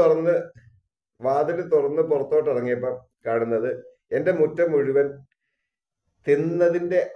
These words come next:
അവശിഷ്ടങ്ങളാണ്. അത് ഇവിടെ വന്ന് റോഡ്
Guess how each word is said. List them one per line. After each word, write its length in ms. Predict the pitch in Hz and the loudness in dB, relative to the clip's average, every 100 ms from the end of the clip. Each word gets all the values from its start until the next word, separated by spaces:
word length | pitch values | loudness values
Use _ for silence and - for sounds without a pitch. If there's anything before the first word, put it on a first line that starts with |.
| - | -6
അവശിഷ്ടങ്ങളാണ്. 840 | 147 - - 165 151 139 85 78 - _ _ _ _ _ _ _ _ _ _ _ _ _ _ _ _ _ _ _ _ - | -6 -8 -14 -6 -4 -2 -4 -8 -18 _ _ _ _ _ _ _ _ _ _ _ _ _ _ _ _ _ _ _ _ -8
അത് 100 | 156 233 240 143 - - | 2 4 4 -2 -10 -14
ഇവിടെ 180 | 175 190 202 | -4 0 0
വന്ന് 200 | 185 185 160 - | 0 -2 -2 -2
റോഡ് 240 | 175 180 | 0 0